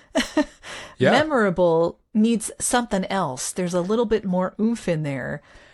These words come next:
Speaker 1: that, yeah.
Speaker 2: Well, I, I always say to people, uh, details of a sale are usually forgotten as soon as the commercial is over. Uh, a good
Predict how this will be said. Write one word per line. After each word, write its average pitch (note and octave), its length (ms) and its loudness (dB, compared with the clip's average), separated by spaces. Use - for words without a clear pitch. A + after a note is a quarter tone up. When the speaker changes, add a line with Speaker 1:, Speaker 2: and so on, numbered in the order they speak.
Speaker 1:
that, E3 280 -2
yeah. E3+ 400 -4
Speaker 2:
Well, D3 120 2
I, C#3 300 0
I E3 60 4
always F3+ 180 2
say E3+ 160 4
to D3+ 60 0
people, B2+ 340 2
uh, A#2 100 0
details D3+ 760 2
of A2+ 120 -2
a A2 60 0
sale D3+ 520 2
are B2+ 140 2
usually C#3 460 4
forgotten C3 720 0
as A2 160 -2
soon C#3+ 240 2
as B2 100 2
the B2 80 -2
commercial A#2+ 540 0
is F2+ 120 -2
over. E2+ 400 -2
Uh, G#2+ 300 0
a B2+ 80 0
good D#3+ 500 2